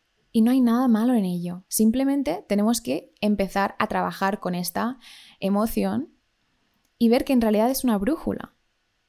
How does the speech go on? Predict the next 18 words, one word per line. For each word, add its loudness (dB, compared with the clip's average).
Usa 0
tu -2
envidia -2
como -2
brújula. -10
¿Dónde 0
están -2
tus -8
deseos? -6
¿Qué -4
deseas? -6
¿Qué -4
ya -4
tienes -2
en -6
ti? -6
Y 2
ver 0